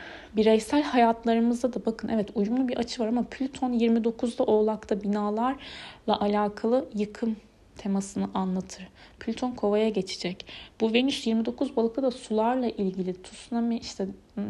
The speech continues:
deprem, su kaynaklı sıkıntıların daha doğrusu, e, olası olduğunu gösteriyor.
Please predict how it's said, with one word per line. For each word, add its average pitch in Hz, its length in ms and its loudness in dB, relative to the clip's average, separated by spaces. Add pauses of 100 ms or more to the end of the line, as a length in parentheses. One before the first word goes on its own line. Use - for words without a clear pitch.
(220)
deprem, 240 640 2 (280)
su - 280 -8
kaynaklı 226 640 0
sıkıntıların 202 800 0
daha 190 220 0
doğrusu, 190 520 -2 (500)
e, 202 240 0
olası 202 360 2
olduğunu 190 400 2
gösteriyor. 185 680 -4